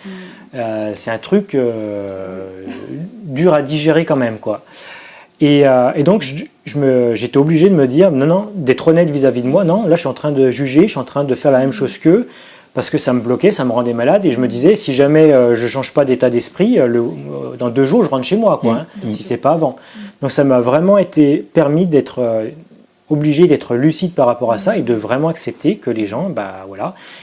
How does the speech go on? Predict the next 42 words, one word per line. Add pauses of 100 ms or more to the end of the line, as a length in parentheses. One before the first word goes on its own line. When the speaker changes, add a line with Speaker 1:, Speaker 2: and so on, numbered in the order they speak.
(100)
Speaker 2:
et
d'accepter
aussi
les
fois
où
je
n'y
arrivais
pas,
où
j'étais
quand
même
dans
le
jugement,
en
disant,
non,
non, (540)
je
fais
ce
que
je
peux, (520)
et,
euh,
donc,
c'était
vraiment
une,
euh, (200)
un
sacré
apprentissage,
euh,
par
rapport
à
ça.